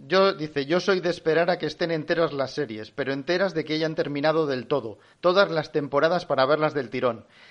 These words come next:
Si no, cuando empieza otra temporada ya me he olvidado de la anterior, y tengo que volver a ver la anterior y recordarlo todo".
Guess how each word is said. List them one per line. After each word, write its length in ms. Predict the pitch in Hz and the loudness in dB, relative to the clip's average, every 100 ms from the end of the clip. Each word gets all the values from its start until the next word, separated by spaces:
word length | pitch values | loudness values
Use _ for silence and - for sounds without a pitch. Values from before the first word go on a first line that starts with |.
| - | -14
Si 220 | - 160 | -4 0
no, 180 | 208 214 | 2 2
cuando 240 | 147 143 | 0 0
empieza 420 | 143 190 196 175 | -4 -2 -2 2
otra 220 | 151 165 165 | 0 2 0
temporada 640 | 147 135 135 165 170 156 | 0 0 2 4 2 2
ya 180 | 165 175 | 2 2
me 120 | 175 | 2
he 40 | |
olvidado 420 | 160 147 147 165 165 | 2 2 2 2 2
de 80 | 143 | 0
la 80 | |
anterior, 560 | 135 135 127 143 127 - | 0 -2 0 0 0 -4
y 80 | 143 | -10
tengo 240 | 147 185 | -4 -2
que 80 | 165 | 0
volver 300 | 160 151 147 | 0 2 2
a 40 | 135 | 2
ver 120 | 147 | 2
la 80 | 156 | 0
anterior 340 | 147 139 156 | 0 0 0
y 60 | 147 | -2
recordarlo 580 | 135 127 139 143 151 147 | -4 0 0 0 -2 -2
todo". 340 | 131 104 92 | -4 -4 -8